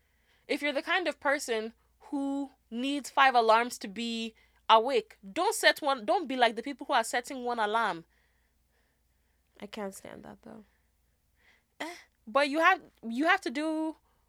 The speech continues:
Speaker 1: what you have to do.
Speaker 2: Yep.
Speaker 1: Take some
Speaker 2: Know
Speaker 1: agency over
Speaker 2: thyself.
Speaker 1: your life. N-, know your worth.
Speaker 2: Know thyself.
Speaker 1: That's it. And you just need to get some agency over your life, y'all.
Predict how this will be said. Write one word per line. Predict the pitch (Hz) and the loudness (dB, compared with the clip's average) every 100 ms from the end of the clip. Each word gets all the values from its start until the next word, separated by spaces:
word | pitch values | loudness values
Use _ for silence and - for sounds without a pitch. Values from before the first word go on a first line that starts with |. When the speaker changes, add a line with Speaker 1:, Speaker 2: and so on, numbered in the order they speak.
| - | -6
Speaker 1:
what | 247 - | -6 -6
you | 247 | -6
have | 269 269 | -8 -8
to | 269 | -12
do. | 320 381 - - | -12 -12 -14 -14
Speaker 2:
Yep. | 208 294 294 _ _ _ _ _ _ _ - 196 _ | -8 -6 -8 _ _ _ _ _ _ _ -20 -20 _
Speaker 1:
Take | - 440 440 | -2 0 0
some | - 320 247 | 0 -2 0
Speaker 2:
Know | 240 277 | 2 2
Speaker 1:
agency | 302 208 - 220 | 4 2 0 2
over | 196 | 2
Speaker 2:
thyself. | 190 | 0
Speaker 1:
your | 175 175 | -4 -4
life. | 180 175 175 - _ | -4 -4 -6 -14 _
N-, | 226 | -16
know | 196 214 | -14 -14
your | 190 160 | -12 -12
worth. | 180 180 - _ _ _ | -12 -14 -16 _ _ _
Speaker 2:
Know | 220 247 | -10 -8
thyself. | 202 190 196 196 185 180 - _ _ _ _ - | -6 -8 -10 -12 -14 -16 -20 _ _ _ _ -16
Speaker 1:
That's | 202 214 175 | -16 -16 -20
it. | 180 _ - _ _ _ _ _ _ _ _ _ _ - | -20 _ -20 _ _ _ _ _ _ _ _ _ _ -8
And | 294 | -6
you | 311 | -4
just | 415 403 | -6 -6
need | 294 339 | -6 -6
to | 240 180 _ _ _ _ | -8 -12 _ _ _ _
get | - 622 | 0 0
some | - 220 - | 2 0 0
agency | 277 214 202 220 | -2 -2 -6 -2
over | 208 196 | -2 -2
your | 185 | -4
life, | 185 170 170 | -2 -2 -2
y'all. | - 196 214 | -2 0 0